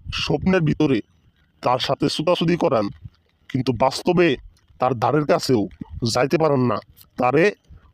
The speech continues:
চুদিতে পারেন না। আজকের এই পাওয়ারফুল মন্ত্রটি একবার পাঠ করলেই যে কোনো মেয়ের যে কোনো ছেলের মুতার জায়গা বশীকরণ হয়ে যাব,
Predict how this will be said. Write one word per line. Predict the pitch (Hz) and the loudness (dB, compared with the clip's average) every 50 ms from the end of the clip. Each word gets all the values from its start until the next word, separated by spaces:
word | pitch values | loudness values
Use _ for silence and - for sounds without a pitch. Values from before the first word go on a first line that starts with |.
| - - | -8 -2
চুদিতে | - 190 175 185 180 208 202 | 0 2 2 2 2 2 4
পারেন | 185 180 160 151 135 131 127 | 4 4 4 4 2 2 0
না। | 117 95 - _ _ _ - - _ - - - - 156 | 0 -2 -6 _ _ _ -20 -20 _ -20 -12 -6 -4 -2
আজকের | 156 - - - - - 196 185 - - - | -2 -2 -6 -6 -2 0 0 0 0 0 2
এই | 151 143 135 - | 2 2 2 4
পাওয়ারফুল | 131 135 143 143 139 - 151 147 147 151 | 4 4 4 4 2 2 2 2 2 2
মন্ত্রটি | 160 175 - 190 170 - - 139 131 120 - _ _ _ _ _ - _ _ _ _ _ _ _ - - | 2 2 2 0 0 0 0 0 0 0 0 _ _ _ _ _ -20 _ _ _ _ _ _ _ 0 2
একবার | 170 170 165 165 175 180 165 | 2 2 2 2 2 2 2
পাঠ | - 143 139 - - 175 | 2 0 -2 0 0 2
করলেই | 175 156 156 151 143 135 120 104 - - - - - - - - - - - 127 120 - - | 2 4 4 4 4 4 2 2 -2 -6 -10 -12 -12 -14 -14 -14 -14 -10 -6 -4 -2 0 2
যে | 147 156 156 - | 2 2 2 2
কোনো | 185 170 151 143 | 0 2 2 4
মেয়ের | 143 147 151 139 151 170 196 - _ _ _ _ - 123 110 - | 4 4 4 4 4 2 0 -2 _ _ _ _ -4 -4 -2 0
যে | - 151 156 - | 2 2 2 2
কোনো | - 170 170 156 143 - | 2 2 2 2 2 0
ছেলের | - 160 160 165 175 170 151 - - - _ _ _ _ _ - | 2 2 4 4 4 4 4 2 -2 -6 _ _ _ _ _ -2
মুতার | 131 151 151 - 180 175 175 | 0 0 2 2 2 2 4
জায়গা | 180 185 170 147 127 139 117 113 - - _ _ _ - 127 117 131 | 4 2 2 2 2 2 0 0 -2 -6 _ _ _ -12 -6 -2 0
বশীকরণ | 160 156 - 156 - 131 127 135 143 135 110 | 0 0 0 0 0 0 0 0 0 -2 0
হয়ে | - 120 123 117 - | 0 0 0 2 2
যাব, | 120 113 | 0 2